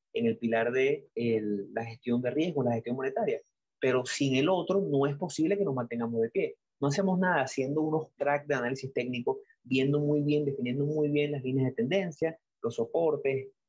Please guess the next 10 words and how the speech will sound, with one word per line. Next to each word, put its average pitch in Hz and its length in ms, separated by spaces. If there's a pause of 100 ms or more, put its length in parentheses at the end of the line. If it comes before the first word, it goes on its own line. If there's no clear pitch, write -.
eh, 113 460
la 113 120
resistencia, 147 720 (300)
si - 260
no 151 240
manejamos 139 480
bien 127 180
el 135 80
riesgo, 151 380
porque 120 480